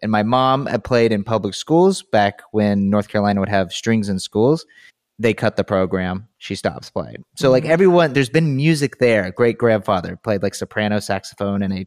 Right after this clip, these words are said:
Speaker 1: little church band. Like, they've always done it, but it's n-, to no knowledge of my own. I was always told he played the clarinet. And then I'm like, "Hey, I'm in music. I wanna see this instrument." And it's a soprano sax. So it's been a part of the family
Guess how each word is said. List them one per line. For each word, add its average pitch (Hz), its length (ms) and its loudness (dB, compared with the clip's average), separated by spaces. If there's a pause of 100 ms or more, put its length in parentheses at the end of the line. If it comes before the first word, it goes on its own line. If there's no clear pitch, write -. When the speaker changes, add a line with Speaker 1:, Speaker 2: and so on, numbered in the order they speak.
(140)
Speaker 1:
little 104 180 -4
church 98 360 -6
band. 92 260 -6 (220)
Like, 127 80 0
they've 131 120 -2
always 147 280 2
done 113 280 2
it, - 160 -4
but 104 160 0
it's 95 240 -6
n-, 110 140 -4 (380)
to 143 120 0
no 123 800 2 (320)
knowledge 113 300 2
of 107 40 -4
my 104 180 2
own. 110 120 2
I 117 100 2
was 131 120 2
always 127 160 4
told 123 200 2
he 110 60 0
played 113 220 0
the - 40 -12
clarinet. 107 520 0 (880)
And 113 180 -2
then 107 300 2
I'm 104 120 0
like, 104 140 -4
"Hey, 123 220 0
I'm 110 160 0
in 107 80 2
music. 104 300 0
I - 40 -10
wanna 101 120 -4
see - 120 -6
this 95 140 -4
instrument." 92 420 -8
And 92 80 -14
it's - 100 -12
a 90 40 -16
soprano 90 260 -8
sax. - 400 -14
So 127 220 2
it's - 140 -10 (120)
been 170 160 4
a 151 60 2
part 147 420 2
of 110 140 0
the 107 100 -2
family 131 540 -2